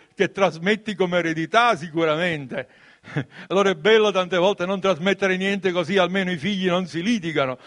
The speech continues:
non entrano in conflitti vita natural durante. Io conosco famiglie che per l'eredità da trenta anni non si parlano, i figli, è incredibile ma è vero. Quello che a-, avevano capito del desiderio del loro genitore che loro fossero uniti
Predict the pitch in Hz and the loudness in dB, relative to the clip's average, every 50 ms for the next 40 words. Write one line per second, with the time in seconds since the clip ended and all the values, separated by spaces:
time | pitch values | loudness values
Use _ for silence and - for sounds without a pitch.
0 | - - - - 180 190 202 220 233 233 214 220 202 202 202 202 180 - 226 214 | -20 -20 -12 -4 -2 0 2 2 0 0 2 2 2 2 2 0 4 4 4 4
1 | 185 160 - 208 233 240 240 233 - - 214 196 185 226 214 214 208 202 202 196 | 4 -2 -6 -2 -2 0 -2 -2 -4 -8 -6 -2 -2 -2 2 2 2 4 2 0
2 | 165 185 202 220 226 208 190 190 180 185 214 214 190 143 254 226 220 208 208 208 | 2 4 4 6 4 4 0 0 2 2 2 2 0 -2 -2 -2 -2 0 0 0
3 | 214 240 233 - 240 233 151 160 202 180 196 240 262 262 233 214 190 160 - - | 0 0 -2 0 -4 -4 0 0 0 0 0 -4 -4 -4 0 0 0 0 0 -6
4 | - _ - - 247 247 247 - 240 262 262 254 247 233 220 220 208 202 214 185 | -20 _ -2 2 2 2 4 6 6 6 6 6 2 0 2 0 0 -2 -2 2
5 | 254 262 269 254 - - - - - 185 247 254 240 - 233 247 247 233 - 269 | 4 6 6 6 4 0 -8 -12 -2 2 2 2 2 2 0 0 0 0 2 4
6 | 277 285 285 277 262 254 247 277 277 269 - 262 262 214 277 302 302 285 262 247 | 4 4 4 2 0 0 0 0 0 0 -2 -4 0 2 4 6 6 6 6 4
7 | 240 220 202 165 139 131 - _ - - 247 220 190 277 302 294 254 220 190 190 | 2 2 2 -2 -2 -4 -6 _ -4 -4 -4 -2 0 0 2 2 0 0 0 0
8 | 220 277 302 220 247 247 240 254 285 294 269 254 240 226 220 220 220 233 233 247 | 0 0 0 2 0 0 0 2 0 0 0 0 0 2 2 2 2 2 2 4
9 | 262 226 165 175 247 269 285 285 247 190 160 160 139 120 120 - _ _ _ _ | 2 0 2 2 4 6 6 6 6 4 2 0 -2 -2 -4 -8 _ _ _ _
10 | - - - 294 302 302 311 294 254 285 285 277 285 - - - - 262 277 269 | -20 -8 2 4 6 6 6 4 4 4 2 2 2 -2 -14 -6 0 2 2 2
11 | 247 226 240 254 269 285 294 294 285 277 254 247 233 214 - - - _ _ _ | 2 4 4 4 6 6 4 6 4 4 2 2 0 -2 -4 -8 -20 _ _ _
12 | _ _ _ - 247 277 262 320 302 262 220 160 196 202 196 220 220 190 240 233 | _ _ _ 6 6 6 6 2 -4 -4 -4 -2 -2 2 2 2 0 0 -2 -4
13 | 185 226 247 269 269 262 247 240 233 240 262 262 262 240 175 185 233 240 233 196 | -4 -2 -2 0 2 4 4 4 4 4 4 4 4 4 2 0 -2 -2 -2 0
14 | 240 247 269 262 247 226 220 220 220 247 247 240 196 165 240 233 233 - 226 226 | 2 4 4 4 2 0 -2 0 2 4 4 4 4 2 0 0 0 0 0 2
15 | 220 220 233 233 208 175 175 151 208 214 214 | 2 2 0 0 -2 -4 -4 -4 -4 -4 -4